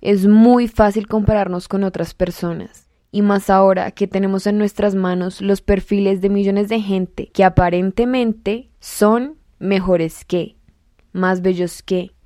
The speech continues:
más inteligentes que, más exitosos que, en donde nos vemos en la obligación de tener que ser como ellos. Sentimos que lo que nos falta es hacer lo que ellos hacen, tener lo que ellos tienen, para ser felices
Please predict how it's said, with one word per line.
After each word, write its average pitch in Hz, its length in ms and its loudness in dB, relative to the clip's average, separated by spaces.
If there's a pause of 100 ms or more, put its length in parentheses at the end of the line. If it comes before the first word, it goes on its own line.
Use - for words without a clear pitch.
(120)
más 202 260 0
inteligentes 214 800 -2
que, 180 280 -6 (320)
más 190 420 0
exitosos 180 600 -6
que, 170 280 -6
en 214 180 4
donde 208 260 4
nos 208 160 2
vemos 196 340 0
en 214 100 2
la 220 80 4
obligación 214 760 0
de 196 160 -2
tener 196 320 -2
que 175 160 -6
ser 208 400 0
como 165 320 -4
ellos. - 420 -12 (240)
Sentimos 202 640 -2
que 220 100 0
lo 214 140 0
que 220 80 -2
nos 220 200 -2
falta 185 580 -4
es 190 140 -4
hacer 196 240 0
lo 208 120 2
que 214 160 4
ellos 175 260 0
hacen, 175 440 -4 (180)
tener 208 360 4
lo 202 140 0
que 190 120 0
ellos 175 280 -4
tienen, 180 400 -6 (140)
para 190 160 4
ser 185 200 -2
felices 208 640 -2